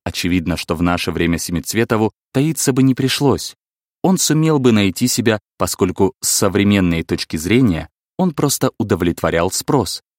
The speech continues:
насколько это было возможно в советских реалиях, которые заставляют его таиться и приспосабливаться, не имея возможности развернуться. Как и Остапа Бендера,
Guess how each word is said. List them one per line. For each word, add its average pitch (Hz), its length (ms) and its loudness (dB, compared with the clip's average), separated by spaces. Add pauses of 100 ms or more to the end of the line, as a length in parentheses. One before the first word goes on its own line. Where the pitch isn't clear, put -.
(120)
насколько 90 680 0
это - 180 -4
было 82 180 -2
возможно 110 640 0
в - 60 -6
советских 92 600 0
реалиях, 101 640 -2 (340)
которые 85 420 -2
заставляют 80 640 -2
его 80 220 -4
таиться 90 520 -2
и - 180 -6
приспосабливаться, 95 1080 -2 (260)
не 135 300 4
имея 123 320 4
возможности 104 800 -2 (140)
развернуться. 101 960 0 (640)
Как 92 240 -2
и 95 40 2
Остапа 85 420 0
Бендера, 87 500 0